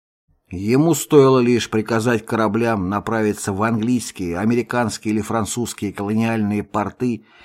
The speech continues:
некоторые из них даже тронулись в путь, и его приказ был бы выполнен. Утром семнадцатого июня, после падения кабинета Рейно, он заявил генералу Жоржу, что решил отдать такой приказ.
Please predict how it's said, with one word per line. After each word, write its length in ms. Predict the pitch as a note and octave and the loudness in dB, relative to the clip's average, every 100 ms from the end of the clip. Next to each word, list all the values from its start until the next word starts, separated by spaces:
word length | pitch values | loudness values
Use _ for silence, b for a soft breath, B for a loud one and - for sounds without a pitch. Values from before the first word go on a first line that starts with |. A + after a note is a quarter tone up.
| B B | B B
некоторые 600 | A2 C#3 D3+ D3 A#2+ C3 | 0 2 2 -2 -2 0
из 60 | B2+ | 2
них 200 | C#3+ B2+ | 2 0
даже 320 | A#2+ B2 A#2 | -2 -2 -2
тронулись 480 | D3 C#3+ B2+ C3 - | 2 4 4 0 -2
в 80 | |
путь, 300 | - G2+ - _ b b b b | -6 -8 -10 _ b b b b
и 100 | A2 | 0
его 200 | B2+ C#3+ | 4 4
приказ 480 | D#3+ C#3+ E3 C#3+ | 4 0 2 2
был 180 | G#2+ B2+ | 0 -2
бы 160 | A2+ B2+ | 0 0
выполнен. 560 | C3 C3 D#2+ D#2 C#2+ - _ _ _ _ _ _ _ _ _ - | 0 -2 -6 -14 -18 -20 _ _ _ _ _ _ _ _ _ -6
Утром 560 | F#2+ B2 C#3 C3 A#2+ | 0 2 4 4 4
семнадцатого 720 | A2 - A#2+ B2 A2 - A2+ | 2 2 4 4 2 0 2
июня, 480 | A#2+ C3+ A#2+ C#2 G1+ _ | 4 4 2 0 -6 _
после 320 | F2 G2+ G#2+ | -2 -2 0
падения 540 | G#2 A2 A2 A2+ G#2+ F#2+ | 0 2 2 4 2 0
кабинета 680 | - G2 G#2 A2 G#2 G#2 | -4 -2 2 2 2 -2
Рейно, 540 | F2+ G2 G#2 B2 A2+ - b b b | -2 0 2 2 0 -4 b b b
он 220 | - C3 | 0 4
заявил 400 | C3+ D3 D#3 E3+ | 6 6 6 4
генералу 480 | B2 G#2+ A2 A#2+ A#2+ | 4 4 4 2 0
Жоржу, 600 | A2 C3 A#2+ E2+ - - G#2 | 0 2 2 0 -10 -16 -14
что 240 | - G#2 | -4 0
решил 340 | G#2+ - C#3+ | 0 0 0
отдать 380 | A#2 G#2+ A#2 A2 | 0 0 -2 -2
такой 320 | G#2+ G#2 A2 | -4 -2 0
приказ. 560 | G#2 F#2+ - - - - | 0 -4 -8 -12 -12 -18